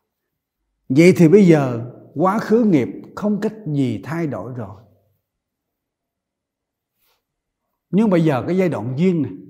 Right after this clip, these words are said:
hạt có rồi, nhưng mà nó phải cần có đất, nước,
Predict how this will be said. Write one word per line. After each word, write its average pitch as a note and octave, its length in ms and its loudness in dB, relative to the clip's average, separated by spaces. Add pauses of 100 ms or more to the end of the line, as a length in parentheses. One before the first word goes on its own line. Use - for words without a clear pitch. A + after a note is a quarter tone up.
(2500)
hạt C3+ 400 -6
có G3+ 200 4
rồi, B2 360 2 (920)
nhưng A#3+ 200 2
mà F3 100 4
nó E3+ 100 2
phải A3+ 120 4
cần D3+ 320 4
có G3 100 -2
đất, B3+ 340 4
nước, A#3 280 6